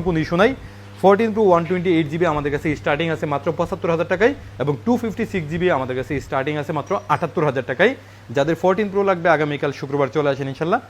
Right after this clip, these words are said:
তারপরে iPhone ফোরটিন, ফোরটিন প্লাস, ফোরটিন প্লাস একটা ইউনিট আছে, দুইটা ইউনিট আছে। ফোরটিন প্লাস আমাদের কাছে যে দুইটা আছে,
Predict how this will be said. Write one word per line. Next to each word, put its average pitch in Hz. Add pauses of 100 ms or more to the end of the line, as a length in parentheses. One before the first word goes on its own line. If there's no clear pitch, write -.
(240)
তারপরে 156
iPhone 127
ফোরটিন, 95 (1600)
ফোরটিন 143
প্লাস, 104 (140)
ফোরটিন 135
প্লাস 127 (200)
একটা -
ইউনিট 135
আছে, 143 (600)
দুইটা 143
ইউনিট 107
আছে। - (1800)
ফোরটিন 139
প্লাস 131
আমাদের 123
কাছে 143 (320)
যে 131
দুইটা 127
আছে, 120